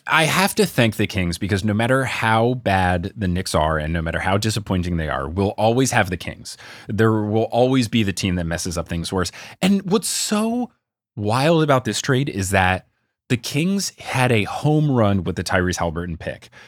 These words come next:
He went way too low in the draft. I really wanted the Knicks to take him at number eight, in addition to a couple other players. But he was high on my list of, "Please take this person instead of Obi Toppin." And then he turned out to be really good, an absolute steal. And that is the kind of thing that can revolutionize a franchise.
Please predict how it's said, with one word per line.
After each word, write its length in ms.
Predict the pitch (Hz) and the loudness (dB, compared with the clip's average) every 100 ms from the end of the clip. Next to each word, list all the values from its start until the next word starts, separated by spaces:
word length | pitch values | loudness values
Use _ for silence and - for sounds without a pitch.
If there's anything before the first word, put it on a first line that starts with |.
| - | -14
He 180 | - 220 | -2 0
went 400 | 240 226 214 147 | 2 2 0 -2
way 440 | 90 90 123 127 | -10 0 2 4
too 180 | 113 107 | 2 0
low 180 | 92 90 | 0 -2
in 60 | 80 | -2
the 80 | |
draft. 260 | - 69 - 127 | -6 -6 -2 2
I 120 | 165 | 4
really 380 | 127 117 131 120 | 4 4 4 4
wanted 300 | 135 120 113 | 4 2 2
the 80 | |
Knicks 240 | 104 104 - | 0 0 -2
to 140 | 107 | -2
take 220 | 90 95 | 0 -2
him 280 | - 113 120 | 2 2 2
at 220 | 123 117 | 2 2
number 260 | 120 120 117 | 2 2 2
eight, 220 | 120 117 - | 2 -2 0
in 120 | 214 | 0
addition 260 | 156 - | 2 0
to 100 | 110 | 0
a 40 | 107 | 0
couple 260 | 113 90 | 0 0
other 180 | 92 85 | 0 0
players. 300 | 95 76 76 | -6 -10 -8
But 140 | - 95 | -4 -2
he 100 | 208 | -2
was 140 | 180 | 0
high 160 | 147 143 | 2 2
on 80 | |
my 80 | 120 | 4
list 240 | 110 107 98 | 2 0 -4
of, 100 | - | -2
"Please 220 | 131 117 | 0 2
take 160 | 113 | 0
this 120 | 113 - | 0 -2
person 300 | 101 104 90 | -2 0 -2
instead 220 | 87 95 | 0 0
of 100 | 90 | 0
Obi 160 | 87 | -2
Toppin." 400 | 85 87 82 76 - - - - - | -2 -2 -2 -8 -14 -20 -20 -12 0
And 100 | 160 | 2
then 80 | 208 | 2
he 60 | |
turned 220 | 175 214 226 | 2 0 0
out 100 | 202 | 0
to 40 | |
be 120 | 233 | 0
really 220 | 180 202 | 2 0
good, 200 | 208 185 - | 2 0 0
an 160 | 143 - | -4 -2
absolute 500 | 165 180 196 180 160 | -2 -2 0 0 -2
steal. 440 | - - 175 101 - | -6 0 2 2 2
And 200 | 107 104 | 0 2
that 160 | 147 | 0
is 100 | 196 | 0
the 80 | 180 | -4
kind 240 | - 120 | -2 -2
of 60 | 139 | -2
thing 260 | - 82 85 - | -4 -6 -8 -8
that 140 | 85 - | -8 -4
can 120 | 80 | -2
revolutionize 680 | 82 113 113 107 110 92 90 | 2 2 2 2 0 0 -2
a 60 | |
franchise. 420 | 87 82 - - | -4 -4 -6 -10